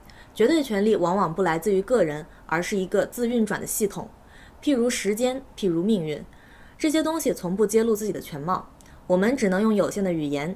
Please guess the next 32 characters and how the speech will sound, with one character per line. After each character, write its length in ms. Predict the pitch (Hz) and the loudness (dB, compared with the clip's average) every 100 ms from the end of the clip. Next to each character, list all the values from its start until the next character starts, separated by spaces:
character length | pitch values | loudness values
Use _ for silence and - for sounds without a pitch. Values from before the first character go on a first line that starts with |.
| - | -6
进 180 | 190 170 | -4 -4
行 280 | 160 165 | -4 -6
普 240 | 180 - 139 | -8 -8 -6
世 120 | - | -6
的 100 | 165 | -4
概 180 | 196 147 | -2 -2
括。 220 | - 147 - - - - - - - - - - - - | -4 -10 -10 -20 -20 -20 -20 -20 -20 -20 -20 -20 -20 -2
农 200 | 214 285 | 0 0
神 180 | 277 269 | 0 -2
世 220 | 269 277 | 0 -2
子 240 | 190 120 - | -2 -6 0
被 160 | 190 | 0
发 200 | 185 196 | 2 0
现 200 | 202 202 | 0 -2
在 180 | 190 160 | 0 -2
戈 200 | - 214 | 0 0
雅 200 | 214 151 - | 2 0 -2
一 100 | 208 | -2
八 180 | 220 220 | 0 0
一 140 | 226 | 0
九 160 | 226 147 | -2 -4
年 180 | 143 165 | -6 -4
购 160 | 208 | 0
入 120 | 196 | 2
的 80 | 185 | 0
别 200 | 165 147 | 0 -2
墅 240 | 165 233 - - - | -2 -6 -8 -14 -10
“龙 200 | 165 180 | -4 0
人 220 | 214 185 | 2 0
之 120 | 202 220 | -2 -2
家” 220 | 220 226 | 2 2
中， 260 | 226 226 | 2 -2